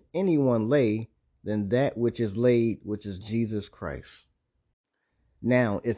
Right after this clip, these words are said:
anyone builds on this foundation with gold, silver, precious stones, wood, hay, straw,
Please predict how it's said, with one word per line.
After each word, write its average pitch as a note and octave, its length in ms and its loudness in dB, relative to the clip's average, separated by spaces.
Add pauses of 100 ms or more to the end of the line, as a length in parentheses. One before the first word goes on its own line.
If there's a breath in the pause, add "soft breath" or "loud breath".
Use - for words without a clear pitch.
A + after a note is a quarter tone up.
anyone C#3+ 480 4
builds A#2+ 640 4
on A#2+ 180 -2
this A#2 180 -2
foundation A2 840 -2 (180)
with F#2+ 280 -4
gold, A#2+ 340 4
silver, A2 400 0
precious A2+ 460 -6
stones, A2+ 420 -4
wood, A#2 480 2
hay, A#2 260 0
straw, A2+ 500 -2